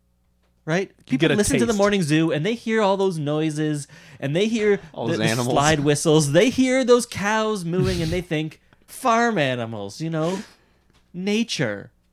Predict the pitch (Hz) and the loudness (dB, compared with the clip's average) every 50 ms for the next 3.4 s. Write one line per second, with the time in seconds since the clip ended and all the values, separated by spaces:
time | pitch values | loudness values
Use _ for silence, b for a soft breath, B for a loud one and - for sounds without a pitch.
0 | _ _ _ 135 147 151 156 160 175 202 151 135 131 127 120 117 - - 143 165 | _ _ _ -8 -6 -4 -2 -2 -2 -2 0 0 0 0 -2 -4 -8 -10 -6 -4
1 | 202 233 247 - - 151 143 143 151 151 170 185 180 147 123 107 107 113 117 _ | -4 -4 -4 -4 -6 -6 -6 -6 -6 -4 -4 -4 -4 -4 -6 -8 -10 -12 -16 _
2 | _ _ _ _ _ - 143 147 156 170 175 165 175 175 190 190 214 214 208 - | _ _ _ _ _ -12 -8 -6 -4 -4 -4 -2 0 2 4 6 6 4 4 4
3 | 214 214 220 220 208 175 147 | 2 2 4 2 0 0 0